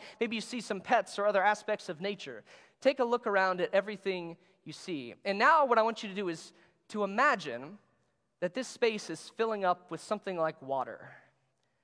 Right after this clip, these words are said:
And this is a good water. This is a water that comforts and supports. It fills every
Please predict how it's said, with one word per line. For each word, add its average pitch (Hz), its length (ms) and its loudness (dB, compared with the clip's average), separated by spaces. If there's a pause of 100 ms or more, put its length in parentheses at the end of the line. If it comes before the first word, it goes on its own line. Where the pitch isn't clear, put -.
(280)
And 202 100 0
this 330 160 0
is 247 120 0
a 226 40 4
good 156 560 -2 (340)
water. 120 540 -6
This 220 180 -4
is 226 120 0
a 214 60 6
water 214 300 8
that - 200 2
comforts - 640 -4 (340)
and 170 140 -6
supports. - 640 -4
It - 200 -12
fills 214 420 2
every 202 460 0